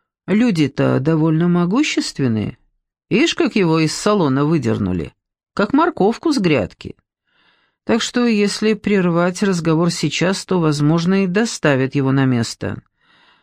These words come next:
А вот если он кое-что услышит и откажется, тогда дело может обернуться очень скверно. "Доставлю, не беспокойтесь, это не проблема. Но всё же прежде вам придётся меня выслушать.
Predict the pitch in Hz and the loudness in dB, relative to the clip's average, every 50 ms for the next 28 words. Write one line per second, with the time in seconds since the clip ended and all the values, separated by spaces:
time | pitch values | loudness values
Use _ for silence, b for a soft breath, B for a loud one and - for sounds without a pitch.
0 | b b b - 139 165 156 175 202 226 233 214 - 220 208 208 202 185 180 - | b b b 0 0 0 0 0 0 0 0 0 0 0 0 2 0 0 0 0
1 | 226 220 208 180 - - 196 190 185 175 - - 196 208 190 - 185 165 - 180 | 2 2 2 0 0 -2 0 0 0 -2 -2 -2 -2 -2 0 0 -2 0 0 2
2 | 175 156 151 147 - - - 202 233 269 277 269 220 175 - - - 160 147 131 | 2 2 2 0 -4 -4 -2 0 0 2 2 0 -2 -2 -4 -2 0 2 2 2
3 | 120 113 b b b b b b b b b b b b - 190 175 175 220 233 | 2 -2 b b b b b b b b b b b b -2 0 2 4 4 4
4 | 247 196 214 226 226 226 220 196 190 190 196 180 - 196 175 165 156 156 170 175 | 4 4 2 2 2 2 2 0 0 0 -2 0 0 0 2 2 2 2 2 0
5 | 175 170 - 190 180 165 156 - - 180 180 175 - - - 185 165 143 120 107 | 0 0 0 0 2 2 2 0 0 0 -2 -2 -2 -2 0 2 2 2 2 0
6 | 117 101 87 82 - - _ _ _ _ _ _ _ _ _ _ - 156 156 151 | -2 -2 -4 -4 -8 -12 _ _ _ _ _ _ _ _ _ _ -2 -2 0 2
7 | 180 196 202 175 - - - - 220 220 220 214 202 190 196 196 196 175 151 131 | 2 2 2 0 -2 -6 -4 0 2 2 2 2 2 2 2 4 4 4 2 0
8 | 127 - - 175 190 196 208 196 175 190 190 180 - - - 196 185 180 - 196 | -2 -4 -2 0 2 4 4 2 2 2 0 0 -2 -2 0 0 0 0 2 2
9 | 190 165 147 - 151 151 - - 190 208 226 - 254 208 202 180 180 180 160 147 | 2 2 2 2 0 -2 0 0 0 0 2 2 2 2 2 2 2 0 0 2
10 | 139 135 127 117 101 104 101 - - b b b b b b b b b b b | 2 0 0 0 0 -2 -4 -6 -10 b b b b b b b b b b b
11 | b b b b b b b b b b b _ _ _ _ _ 160 220 214 - | b b b b b b b b b b b _ _ _ _ _ 0 0 2 2
12 | - 320 302 311 302 - 233 262 277 233 220 220 208 233 233 208 220 208 190 196 | 0 2 2 0 0 2 2 2 2 2 2 2 2 2 2 2 2 2 2 2
13 | 214 214 208 - 220 202 196 190 196 196 185 202 226 - - - 147 120 - - | 0 0 0 0 0 2 2 2 2 2 2 2 0 0 0 -2 -2 -2 0 -2
14 | 117 - - - - | -4 -4 -6 -10 -12